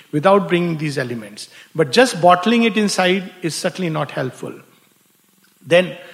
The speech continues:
of course, we know that a lot of anger arises because of frustration of desires. It's a big challenge in, uh,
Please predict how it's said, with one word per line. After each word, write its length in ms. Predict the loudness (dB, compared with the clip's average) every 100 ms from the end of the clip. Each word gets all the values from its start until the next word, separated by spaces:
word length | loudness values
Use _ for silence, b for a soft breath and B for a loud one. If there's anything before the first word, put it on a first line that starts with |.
| B B
of 180 | -6 0
course, 320 | 2 2 0
we 120 | -2
know 160 | 0 0
that 200 | 0 -2
a 40 |
lot 280 | -4 -2 -2
of 120 | -2
anger 340 | -4 -2 -2 -2
arises 380 | 0 -2 -2 -8
because 320 | -8 -6 -6
of 80 | -8
frustration 560 | -10 -10 -8 -10 -10 -12
of 120 | -14
desires. 680 | -16 -14 -16 -16 -16 -16 -18 b b b b
It's 220 | -20 -12 -10
a 80 |
big 500 | -8 -4 -6 -6 -16
challenge 480 | -10 -10 -8 -8 -8
in, 400 | -12 -14 -16 -20 _ _
uh, 200 | -18 -16